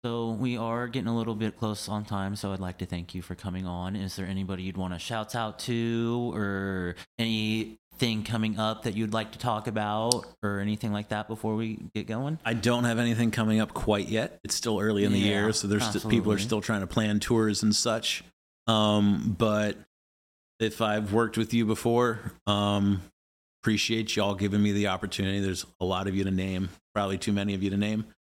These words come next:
Speaker 2: So I do appreciate that. Um,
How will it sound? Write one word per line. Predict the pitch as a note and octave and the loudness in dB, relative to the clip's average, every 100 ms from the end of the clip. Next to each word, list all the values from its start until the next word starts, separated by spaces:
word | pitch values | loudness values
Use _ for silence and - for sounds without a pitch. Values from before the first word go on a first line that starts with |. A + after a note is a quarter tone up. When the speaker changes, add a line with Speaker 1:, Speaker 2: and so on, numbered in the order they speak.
| _ _ _ _ - | _ _ _ _ -6
Speaker 2:
So | A2 | -2
I | G2+ | 0
do | A2 | 2
appreciate | G#2+ A2 G#2+ - G#2+ G#2 - | 2 2 0 2 0 0 0
that. | G#2 G#2+ - - _ _ _ G2 | 0 0 -4 -14 _ _ _ -2
Um, | F#2+ F#2+ F#2+ F#2 | 0 0 0 -2